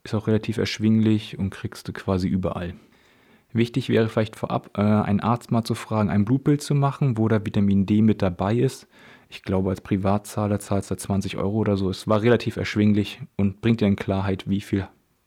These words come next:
Vitamin D hast du quasi im Blutkreislauf und wie viel müsste da eigentlich rein und was ist entsprechend die Dosis, die du nehmen solltest,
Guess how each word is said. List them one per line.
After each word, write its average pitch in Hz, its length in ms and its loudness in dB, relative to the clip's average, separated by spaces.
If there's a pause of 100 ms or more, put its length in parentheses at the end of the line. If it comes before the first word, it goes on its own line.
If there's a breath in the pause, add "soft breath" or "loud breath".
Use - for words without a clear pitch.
(120)
Vitamin 95 440 2
D 98 180 0
hast - 240 -4
du 110 60 -2
quasi 107 300 2
im 104 100 2
Blutkreislauf 101 760 -6 (460 loud breath)
und 98 140 0
wie 98 80 -2
viel 101 140 2
müsste 95 220 -2
da 85 60 -2
eigentlich 92 240 -2
rein 101 240 2
und 95 120 0
was 98 140 -2
ist - 220 -10
entsprechend 95 640 -2
die 90 100 -4
Dosis, 98 400 0
die 98 120 -2
du 95 80 0
nehmen 98 300 2
solltest, 95 540 -2